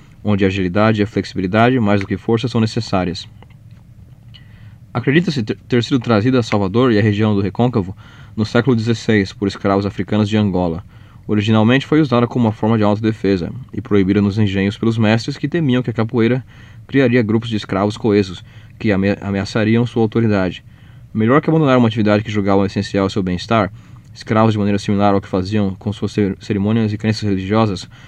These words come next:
camuflaram a capoeira usando a música e a dança. Em torno de mil novecentos e trinta, o famoso mestre Bimba, Manuel dos, dos Reis Machado,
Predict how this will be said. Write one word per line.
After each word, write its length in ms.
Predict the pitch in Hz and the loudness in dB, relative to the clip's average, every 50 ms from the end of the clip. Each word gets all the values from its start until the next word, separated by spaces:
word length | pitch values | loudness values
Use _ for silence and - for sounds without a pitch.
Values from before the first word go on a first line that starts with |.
| - - | -20 -14
camuflaram 500 | - - 117 127 143 - - 131 117 107 | -6 -4 -2 -2 -4 -2 -2 0 0 0
a 40 | 101 | 0
capoeira 420 | - 107 - 120 117 127 139 139 | -2 -4 -2 0 0 2 2 2
usando 240 | 139 123 117 110 107 | 0 0 0 0 2
a 20 | 104 | 2
música 300 | 110 123 127 - - 135 | 2 0 0 0 -2 -2
e 80 | 131 | 0
a 40 | 127 | 0
dança. 400 | 113 107 104 101 - - - - - - - - - - - - - - - | 0 0 -2 -2 -2 -6 -12 -16 -20 -20 -20 -20 -20 -20 -20 -20 -20 -14 -6
Em 140 | 110 107 107 | -6 -4 -4
torno 260 | 110 - 156 170 156 | 0 2 2 4 4
de 80 | 135 | 4
mil 120 | 123 139 143 | 2 2 2
novecentos 280 | 135 117 - 135 117 | 0 0 0 0 0
e 60 | 110 92 | 0 -2
trinta, 340 | - - 123 131 117 107 | 0 0 0 0 0 -2
o 100 | 80 92 | -4 -4
famoso 360 | 92 - 113 107 120 131 123 117 | -2 -2 0 2 2 2 2 2
mestre 320 | 104 107 110 107 - 101 | 2 2 2 0 -2 -6
Bimba, 320 | 87 98 113 123 107 92 | -2 -2 0 0 0 -2
Manuel 380 | 85 95 98 95 92 92 98 101 | -2 -2 -2 -2 0 0 0 0
dos, 120 | 92 92 | -2 -4
dos 320 | - - 113 104 107 95 80 | -8 -14 -10 -8 -8 -6 -4
Reis 300 | 98 95 98 98 98 104 | -2 -2 -2 -2 -2 -4
Machado, 500 | 95 87 90 - - 104 104 95 90 | -6 -6 -6 -4 -2 -2 0 0 -2